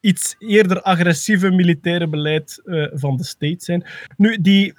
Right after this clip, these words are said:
dat materiaal wordt momenteel gebracht, ja, wat is dat, met C honderddertig's enzovoort, die daar natuurlijk uren over vliegen. En de grote winst zou hem zitten in, ja, delivery binnen het,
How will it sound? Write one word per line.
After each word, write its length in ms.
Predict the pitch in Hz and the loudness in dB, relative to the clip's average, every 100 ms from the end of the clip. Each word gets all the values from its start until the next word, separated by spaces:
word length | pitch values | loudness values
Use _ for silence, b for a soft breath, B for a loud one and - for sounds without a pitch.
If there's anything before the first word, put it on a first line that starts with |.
| _ - | _ -6
dat 200 | 180 180 | -2 0
materiaal 560 | 180 175 170 202 220 | 0 0 0 2 2
wordt 180 | 196 175 | 2 4
momenteel 500 | 180 202 196 202 190 | 4 4 2 2 2
gebracht, 480 | 165 147 170 170 - | 2 2 0 0 -6
ja, 240 | 156 165 | -2 0
wat 140 | 156 151 | 0 0
is 120 | 170 | 0
dat, 140 | 175 | 0
met 200 | 160 143 | 0 -2
C 80 | - | -2
honderddertig's 640 | 156 131 - 156 185 202 | 0 0 0 -2 -2 -4
enzovoort, 480 | 175 156 127 151 180 | -2 -2 0 0 -2
die 80 | 180 | -4
daar 140 | 160 | -2
natuurlijk 440 | 151 143 180 165 - | -2 -2 -2 -4 -4
uren 320 | 196 202 185 | 0 2 2
over 240 | 160 135 113 | 2 0 0
vliegen. 300 | 143 175 214 | 0 0 -2
En 120 | 175 | -4
de 100 | 151 | -2
grote 280 | 131 156 143 | -2 -2 -2
winst 260 | 135 175 - | 0 -2 -2
zou 140 | 170 | -2
hem 120 | 147 | 0
zitten 300 | 127 160 160 - | 0 -2 -4 -2
in, 200 | 151 156 | -2 0
ja, 340 | 135 139 143 - b _ _ _ _ _ | 0 0 -2 -8 b _ _ _ _ _
delivery 520 | 147 160 165 170 139 | 2 4 4 4 4
binnen 240 | 151 170 | 4 4
het, 160 | 151 | 2